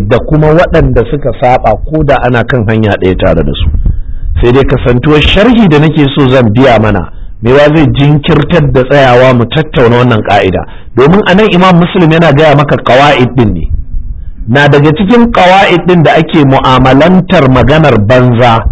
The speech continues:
kaga abin da yake ce maka na ɗaya kau da kai. Shi kau da kan nan sai Imam Muslim yake ce maka, na sa ita maganar ta mutu, shi kuma mai maganar fa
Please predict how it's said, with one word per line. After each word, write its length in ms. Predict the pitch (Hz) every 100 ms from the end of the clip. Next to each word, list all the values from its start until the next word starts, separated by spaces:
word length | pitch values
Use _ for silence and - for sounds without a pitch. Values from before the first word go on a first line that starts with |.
| - - - - -
kaga 380 | 143 160 185 170
abin 240 | 170 175
da 80 | 160
yake 220 | 170 180 -
ce 120 | 175
maka 260 | 170 175 135
na 240 | 127 165 190
ɗaya 220 | 185 190 190
kau 320 | - 208 196 185
da 120 | 139
kai. 240 | - 147 113 - - - - - - - - - - -
Shi 320 | - 214 226
kau 200 | 254 247
da 100 | 220
kan 260 | 226 202 175
nan 160 | 175 160
sai 160 | 202 180
Imam 240 | 170 170
Muslim 340 | 160 160 185 160
yake 300 | 151 147 139 -
ce 120 | 139
maka, 280 | 131 - 90 - - - - - - 113
na 480 | 120 139 147 143 143 226
sa 160 | 202 180 175
ita 260 | 180 214
maganar 440 | 185 156 180 180 131 95
ta 140 | 135
mutu, 420 | 139 151 - 92 - - - -
shi 320 | - - - 185 175
kuma 340 | 208 202 214
mai 180 | 202 170
maganar 480 | 156 147 190 165 113
fa 160 | 104